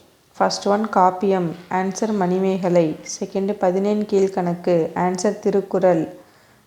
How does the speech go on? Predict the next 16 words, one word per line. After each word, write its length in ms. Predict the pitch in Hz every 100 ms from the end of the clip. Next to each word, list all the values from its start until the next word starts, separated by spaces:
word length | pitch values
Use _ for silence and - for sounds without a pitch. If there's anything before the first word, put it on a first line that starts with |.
| -
தேர்டு, 420 | 202 190 180 214 208
இதிகாசம். 800 | 190 208 208 202 196 - 185 165 -
ஆன்சர் 540 | 180 185 - 214 190
மகாபாரதம். 760 | 180 196 196 196 180 170 175 165 - -
ஃபோர்த்து, 540 | 202 202 208 196 233 240
வேதம். 600 | 180 185 190 190 185 175 -
ஆன்சர் 560 | 180 185 190 - 190 247 - - _ _ _ _ _
அதர்வனம். 720 | - 185 208 196 180 175 170 175 - _ _
இதோட 360 | 196 190 180 196
ஆன்சர் 180 | - 214
வந்து 360 | 202 180 196 -
ஆப்ஷன் 400 | 180 180 220 196 -
இ, 320 | 196 220 226 -
ஆ 200 | 190 202
ரெண்டு, 600 | 214 196 185 190 233 - 175
ஆ 360 | 180 226 226